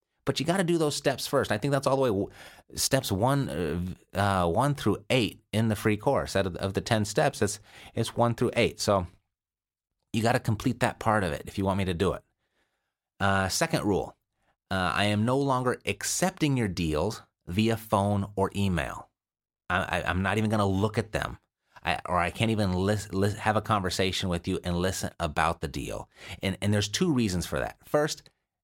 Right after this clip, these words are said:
it's impossible for me to keep track of that way. I just have, there are too many emails in my inbox. I have no way of, of sorting them, and I don't wanna figure out a system because it's not very efficient anyway.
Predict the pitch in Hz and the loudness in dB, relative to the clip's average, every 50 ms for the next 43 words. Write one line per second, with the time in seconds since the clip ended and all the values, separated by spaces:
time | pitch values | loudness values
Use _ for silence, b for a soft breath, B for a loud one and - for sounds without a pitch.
0 | _ _ - 113 - 135 113 - - - 143 151 147 - - 123 110 104 - - | _ _ -2 0 0 0 0 0 0 -2 0 0 0 0 0 2 2 0 0 0
1 | 107 95 101 110 110 104 104 - - - - - - - - - 104 92 - - | 0 0 2 2 0 0 -2 -4 -6 -4 -4 -6 -4 -4 -2 -2 -2 -2 -2 -2
2 | 82 78 73 76 69 - - - 69 - - - - _ - 98 98 98 - 104 | -2 -2 -2 -2 -4 -4 -2 -4 -6 -6 -6 -12 -14 _ -4 -2 -2 -2 0 -2
3 | 98 - - - - 95 90 82 80 - - 127 135 139 139 - - 107 104 98 | -4 -4 -6 -4 -2 0 0 0 -2 -2 -2 0 0 0 0 0 0 0 2 2
4 | 98 92 90 85 98 90 85 - - 80 80 78 80 78 76 - - - - B | 2 0 0 0 0 -2 -2 -2 -2 -2 -2 0 2 2 0 0 -4 -10 -14 B
5 | B B B B B B - 82 80 78 95 110 113 113 110 104 98 90 - 73 | B B B B B B -2 -2 0 0 0 2 2 2 2 2 2 0 0 0
6 | 85 85 - 87 85 - - 104 98 92 90 92 90 87 85 85 82 73 78 87 | -2 -2 -2 -4 -2 0 0 2 2 2 0 0 0 0 0 0 0 0 0 0
7 | 92 98 78 87 90 82 - - 90 85 82 80 73 - - - 78 - 85 78 | 0 0 0 0 -2 -4 -2 -2 -2 0 0 0 -2 -2 -2 -4 -2 -2 -2 -4
8 | 76 - - 85 82 78 - 98 101 82 65 85 92 85 80 80 78 - - 80 | -2 0 0 0 0 0 0 0 -2 0 0 0 0 2 2 2 0 -2 -2 -4
9 | 71 - - - - 82 78 73 71 64 52 50 - - | -4 -2 -4 -4 -4 -4 -4 -2 -2 -4 -6 -6 -8 -10